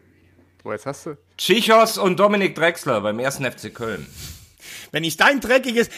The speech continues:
Speaker 3: wenn ich dein dreckiges Grinsen sehe, dann hattest du's <laughs> vorbereitet oder du hast es gerade nachgeguckt. Du hast gerade so ein bisschen rechts rüber geguckt.
Speaker 2: Da-, das Zweite.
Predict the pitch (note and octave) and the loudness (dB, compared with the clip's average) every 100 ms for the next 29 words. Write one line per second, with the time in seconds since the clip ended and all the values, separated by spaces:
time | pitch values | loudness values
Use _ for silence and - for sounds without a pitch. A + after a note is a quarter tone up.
0 | - G#3+ A3+ G#3 G3+ G#3 C#4 C4+ A#3 - | -2 -2 2 0 2 2 0 0 -4 -2
1 | G3 C4+ F#3+ E3 C3+ C#3+ B3 C4+ - - | -2 0 -2 -4 -2 0 0 -2 -12 -18
2 | - F3+ F3+ A3+ C#4+ B3+ A#3+ A#3+ - C4+ | -2 2 4 4 4 2 2 2 4 4
3 | C#4+ G3 F3+ G3+ - D#4+ - B3+ D#4+ D#4 | 4 2 4 2 2 -2 -2 -2 0 2
4 | C#4+ C#4+ C4+ B3 C4+ B3+ A#3 A3 D#3+ - | 0 0 -6 -2 0 2 2 2 0 -6
5 | C#3 A2+ - F3 E3+ B3+ F#3+ A3+ G#3+ G#3 | -6 -6 -8 -2 0 0 -4 -4 -6 -8
6 | A#3 G#3 G3 G#3 F#3 E3 C3 A2+ A#2+ - | -8 -6 -6 -6 -4 -4 -4 -6 -10 -10
7 | _ _ D3 - - - C3 C3+ - C#3+ | _ _ -4 -2 -4 0 2 2 4 6
8 | C#3+ C3+ | 6 6